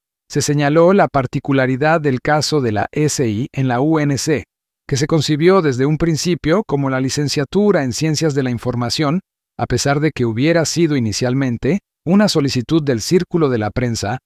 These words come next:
para jerarquizar la carrera que ya se impartía allí, la licenciatura en Periodismo.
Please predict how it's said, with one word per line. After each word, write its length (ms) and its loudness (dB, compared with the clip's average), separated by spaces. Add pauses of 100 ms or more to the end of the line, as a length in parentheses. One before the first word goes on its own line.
(260)
para 180 -2
jerarquizar 680 0
la 140 0
carrera 480 -2
que 180 -4
ya 140 0
se 120 -2
impartía 520 -2
allí, 300 0 (380)
la 100 -4
licenciatura 640 -2
en 80 -4
Periodismo. 560 -2